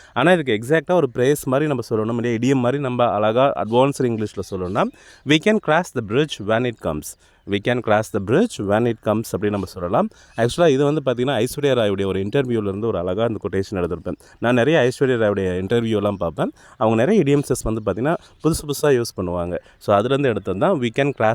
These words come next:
the bridge when it comes" அப்படின்றது. "மூக்க நோண்டாம இருக்கியா?" நான் சொன்னேன் இல்லைங்களா, அந்த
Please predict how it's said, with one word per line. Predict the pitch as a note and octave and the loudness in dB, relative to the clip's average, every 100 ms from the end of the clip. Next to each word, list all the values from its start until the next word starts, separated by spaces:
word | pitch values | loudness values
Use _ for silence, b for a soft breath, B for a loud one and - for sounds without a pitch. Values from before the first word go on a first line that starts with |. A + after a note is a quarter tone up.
| - | 0
the | A2 | -4
bridge | G2 E3 - | 0 0 0
when | F#2+ F#2+ G2+ | 0 0 0
it | F#2+ | -4
comes" | F#2 F2 - D2+ | -6 -6 -8 -10
அப்படின்றது. | D#2+ D2+ D#2 E2 - _ b b b b b | -10 -8 -6 -6 -8 _ b b b b b
"மூக்க | C3+ G3 F3 | 2 2 2
நோண்டாம | A#2+ B2 C#3 C3 | 2 2 2 2
இருக்கியா?" | G#2+ G#2 G2+ G#2 F#2+ | -2 0 2 2 0
நான் | G#2+ A#2 | 0 -2
சொன்னேன் | - A2+ A#2 | -2 -2 -2
இல்லைங்களா, | G#2 G#2+ | 0 0
அந்த | G#2+ | -2